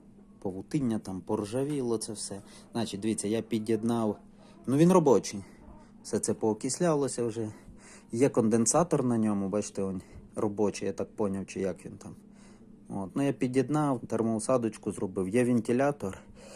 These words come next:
Я думав, треба точити. Я забув вообще, яка тут конфігурація. Оказується, тут вже проточено, бачите, заводом. Ну, коротше, такий мізерний, да?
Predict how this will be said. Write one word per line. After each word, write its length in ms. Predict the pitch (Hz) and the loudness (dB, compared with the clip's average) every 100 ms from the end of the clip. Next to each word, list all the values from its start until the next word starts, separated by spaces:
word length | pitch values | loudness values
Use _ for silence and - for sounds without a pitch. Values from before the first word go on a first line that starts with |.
| - - | -20 -4
Я 100 | 139 | 0
думав, 280 | 160 180 151 | 4 4 4
треба 260 | 151 151 | 2 2
точити. 520 | 139 143 139 131 - 113 | 2 2 2 -2 0 0
Я 60 | |
забув 400 | 110 123 139 151 | 2 2 4 2
вообще, 380 | 120 113 - 127 | 4 0 2 0
яка 280 | 113 110 127 | 0 0 0
тут 200 | - 110 | 0 -4
конфігурація. 800 | 117 110 113 104 110 95 - 101 | -2 0 0 2 2 0 0 2
Оказується, 600 | 135 117 92 87 87 98 | 6 6 6 -4 -6 -12
тут 300 | - 131 127 | -2 0 4
вже 380 | 98 95 101 98 | 2 2 2 2
проточено, 760 | - 92 - 113 - 87 87 | 2 0 4 2 2 -6 -6
бачите, 500 | 90 98 - - 131 - - - - - - - - | -4 -4 -4 -8 -10 -12 -20 -20 -20 -20 -20 -20 -10
заводом. 840 | 104 104 104 107 95 95 95 92 - 104 | -2 0 4 4 4 0 -4 -6 -6 -4
Ну, 80 | 139 | 8
коротше, 280 | 143 - | 8 8
такий 260 | 131 135 180 | 0 4 6
мізерний, 580 | 165 143 196 202 156 107 | 6 8 8 8 6 2
да? 240 | 107 127 | 4 4